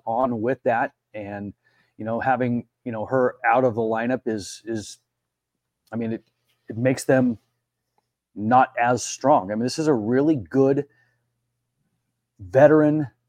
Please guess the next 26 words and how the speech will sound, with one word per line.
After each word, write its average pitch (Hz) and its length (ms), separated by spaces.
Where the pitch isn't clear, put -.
Twin 139 380
team 135 340
that's 113 140
got 117 180
a 104 40
lot 107 280
of 104 80
girls 123 320
back 110 360
and 98 100
some 95 340
really 123 480
good 127 340
players. 107 580
Um, 101 400
but, 113 300
uh, 107 100
they 120 140
got 120 220
their 123 80
work - 180
cut 123 140
out 107 160
for 113 160
'em 101 100
tonight. 92 260